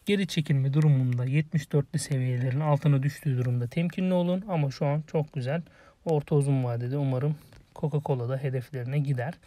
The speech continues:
Ee, şimdi şöyle King Kong'la baktığımızda King Kong'da buy sinyalini kırk T L seviyelerinden vermiş iki bin yirmide.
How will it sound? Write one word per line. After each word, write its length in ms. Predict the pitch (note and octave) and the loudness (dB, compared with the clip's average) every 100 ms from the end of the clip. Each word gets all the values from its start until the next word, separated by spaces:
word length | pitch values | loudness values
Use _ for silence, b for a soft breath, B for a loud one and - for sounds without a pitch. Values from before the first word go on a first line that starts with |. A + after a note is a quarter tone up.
| b b b b b b b b b b b b b _ - | b b b b b b b b b b b b b _ -4
Ee, 380 | D#3+ C#3 C3+ C3+ C3 B2 B B B B B | 0 2 0 -2 -4 -6 B B B B B
şimdi 180 | - E3+ | -6 -6
şöyle 280 | D3 F3 D#3+ | -2 -2 -4
King 280 | - F#3 E3 | -2 0 2
Kong'la 380 | F#3+ F3 D3+ C#3 | 2 2 0 2
baktığımızda 640 | E3 - D3 C#3 B2+ E3 | 2 2 0 0 -2 -6
King 260 | - E3 | 0 0
Kong'da 360 | D3+ E3 D3 C#3 | 2 0 0 4
buy 160 | D3+ D3+ | 4 4
sinyalini 400 | - C#3+ C#3 D#3+ | 2 2 2 0
kırk 320 | - D#3+ - | -4 -6 -2
T 140 | D3 | 0
L 60 | C#3 | 0
seviyelerinden 760 | - C#3+ C#3 C#3 C#3 C#3+ C3+ | 0 2 2 2 2 2 0
vermiş 280 | A#2+ A#2+ - | -2 -4 -8
iki 200 | - C#3 | -10 -6
bin 100 | B2+ | -4
yirmide. 420 | A#2+ B2 C3 F#3+ | -4 -4 -4 -6